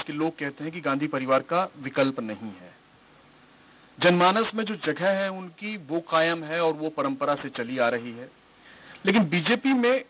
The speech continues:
एक, अ, full timer जो संघ का सदस्य है वो गुजरात के मुख्यमंत्री बन जाते हैं। मीडिया, कॉरपोरेट, इन सब के जरिए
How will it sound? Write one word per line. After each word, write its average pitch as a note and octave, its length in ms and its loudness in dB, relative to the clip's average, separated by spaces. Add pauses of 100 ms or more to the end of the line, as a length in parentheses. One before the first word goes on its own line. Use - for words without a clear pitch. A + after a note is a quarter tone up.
एक, B3 180 0 (840)
अ, D#3 260 8
full B3 340 2
timer D#3+ 460 -2 (200)
जो D3+ 80 -8
संघ E3+ 280 -2
का E3+ 160 2
सदस्य D3+ 480 -4
है C#3+ 240 -4 (400)
वो C3+ 60 -10
गुजरात C#3+ 400 4
के D#3 80 -2
मुख्यमंत्री D3 540 -4
बन C#3 160 -2
जाते B2 280 -2
हैं। G#2+ 340 -12 (1120)
मीडिया, E3 680 4
कॉरपोरेट, D#3+ 800 0 (560)
इन D#3 180 0
सब F3+ 160 2
के F3 120 -2
जरिए D3+ 540 0